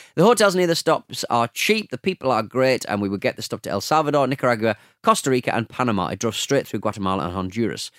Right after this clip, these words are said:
Our plan was to go down to Panama, then on the way back up, uh, stop off in Costa Rica, and do a side trip to the Pacific, then continue on."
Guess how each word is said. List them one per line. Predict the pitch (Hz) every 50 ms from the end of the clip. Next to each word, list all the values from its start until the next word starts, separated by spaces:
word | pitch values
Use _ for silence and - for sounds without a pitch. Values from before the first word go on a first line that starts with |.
| - - - - - -
Our | - 139
plan | - - 208 214 208
was | 196 160
to | 156
go | 147 170 170
down | 160 170 151 -
to | 135
Panama, | - 175 170 170 175 175 175 170
then | 147 156 151
on | 156 151
the | 151
way | 147 139 131
back | 113 131 143 135 - -
up, | 170 170 156 - - -
uh, | 120 117 -
stop | - - 170 156 -
off | 147 127
in | 131 120
Costa | - - 139 123 - 123
Rica, | 127 127 120 - 131 120 - _ _ _ _ _
and | - 101
do | 98 110 107
a | 101
side | 98 - - 180 165 156 131
trip | - - 110 -
to | _
the | - 107
Pacific, | - 117 - - 131 95 92 -
then | - 95 95
continue | - 101 98 95 - 101 101 101 98 - -
on." | 107 107 87 78 -